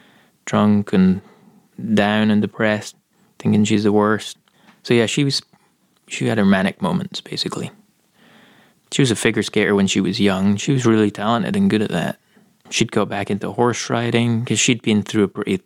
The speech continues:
low depressive time the year leading up to her death. She'd been signed off work with stress, and her work had been less than understanding about that. She felt like her work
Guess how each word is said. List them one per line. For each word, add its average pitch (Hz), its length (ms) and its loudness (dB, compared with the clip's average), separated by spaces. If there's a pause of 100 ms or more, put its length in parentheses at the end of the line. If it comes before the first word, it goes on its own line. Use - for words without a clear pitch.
(100)
low 101 280 4
depressive 98 540 -6
time 101 480 0 (840)
the 107 80 2
year 104 400 4
leading 98 320 0
up 98 160 -4
to 95 120 -4
her 95 80 -2
death. 95 360 0
She'd - 260 -12 (120)
been 98 160 2
signed 101 340 2
off 95 180 -2
work 104 220 0
with 101 120 -8
stress, - 760 -2
and 95 220 -4
her 101 160 0
work 104 380 -2
had - 180 -6
been 98 320 2
less 101 560 0
than 104 160 0
understanding 98 720 2
about 98 260 0
that. 95 420 -2 (400)
She 104 220 -2
felt - 320 -4
like - 300 -8
her 101 320 -2
work 90 500 -2